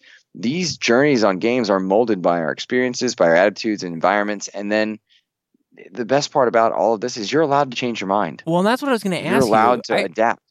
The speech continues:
Speaker 2: I appreciate that, man. And I, and I seem to, because I, like I said, I, like, week to week to week, I'm still playing the same game. So my,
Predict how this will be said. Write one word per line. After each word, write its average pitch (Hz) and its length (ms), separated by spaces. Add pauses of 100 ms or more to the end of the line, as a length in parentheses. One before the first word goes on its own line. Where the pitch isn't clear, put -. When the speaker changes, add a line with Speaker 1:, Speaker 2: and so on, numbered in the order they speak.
Speaker 2:
I 143 80
appreciate 196 640
that, 85 200
man. 98 240
And 135 120
I, 156 80 (100)
and 147 120
I 147 140
seem 170 300
to, 135 400
because 135 280
I, 127 140
like 117 160
I 123 60
said, 107 320
I, - 20
like, 120 180 (120)
week 143 340
to 147 120
week 135 180
to 127 100
week, 127 180
I'm 113 120
still 120 160
playing 120 200
the 107 60
same 107 240
game. 117 220
So 113 240
my, 104 320